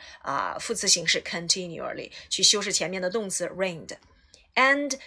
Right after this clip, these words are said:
it was often bitterly cold. Bitterly，啊，bitterly指的是，呃，苦的、刺骨的。那么在这里面就是bitterly cold，叫做冷的厉害，也是一个副词修饰，呃，形容词的用法。Bitterly是副词，修饰后面的形容词。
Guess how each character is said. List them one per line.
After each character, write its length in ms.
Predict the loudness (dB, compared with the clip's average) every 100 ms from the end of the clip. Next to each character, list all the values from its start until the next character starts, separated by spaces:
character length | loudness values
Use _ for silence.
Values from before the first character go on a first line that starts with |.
| -10
it 220 | 0 2 4
was 220 | 2 4
often 400 | 2 2 0 -2
bitterly 440 | -2 0 -2 -4
cold. 360 | -4 -4 -2 -6 -10 -20 -4
Bitterly， 580 | 2 4 6 6 4 -6 -8
啊， 300 | -4 -4 -2
bitterly 400 | 2 4 4 4
指 160 | -2
的 180 | -4 -2
是， 280 | 2 6 4 2 -4
呃， 480 | 0 0 -2 -6 -14 _ _ _ _ _ _ -10
苦 300 | -2 0 8
的、 220 | 8 8 4
刺 340 | 2 4 4
骨 240 | 2 -2 4
的。 180 | 4 4
那 100 | 0
么 80 | 6
在 160 | 8
这 120 | 8 4
里 60 |
面 140 | 0 -6
就 100 | -4
是 160 | -4 -6 -8
bitterly 360 | -2 6 6 6
cold， 300 | 0 -6 -2
叫 160 | -2 0
做 100 | -2
冷 320 | 0 -2 -2 -10
的 120 | -10
厉 200 | -6 -4
害， 220 | -2 -2
也 140 | -4 0
是 140 | 0
一 140 | 0 -4
个 80 |
副 180 | -4 -4
词 220 | -4 0
修 240 | 4 4 4
饰， 180 | 0 0 -4 -14
呃， 280 | -6 -4 4
形 220 | 6 6
容 200 | 6 4
词 140 | 0 -4
的 60 |
用 180 | -4 -4
法。 160 | -2 -2
Bitterly 400 | 0 2 2 2
是 140 | -2
副 160 | -4 -4
词， 260 | -2 2
修 180 | 4 4
饰 120 | 0
后 160 | -2 -2
面 160 | -4 -4
的 80 |
形 180 | -2 -4
容 160 | -6 -8
词。 180 | -8